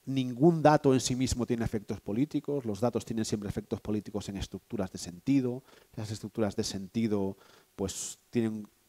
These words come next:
un componente af-, afectivo fundamental y es ahí donde hay que hacer la disputa, una disputa que no deja de ser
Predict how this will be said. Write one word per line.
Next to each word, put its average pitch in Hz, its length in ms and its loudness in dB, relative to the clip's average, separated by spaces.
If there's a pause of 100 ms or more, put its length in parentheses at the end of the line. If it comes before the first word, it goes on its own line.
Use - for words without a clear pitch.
(220)
un 117 100 -10
componente 104 520 0
af-, 92 140 -2
afectivo 107 800 0 (260)
fundamental 104 960 2
y 120 140 0
es 127 160 0
ahí 123 120 4
donde 117 260 2
hay 120 100 2
que 127 80 2
hacer 120 180 0
la 131 80 4
disputa, 127 440 0
una 123 100 0
disputa 160 420 0
que 123 220 0
no 123 160 0
deja 143 180 4
de 139 120 4
ser 185 300 0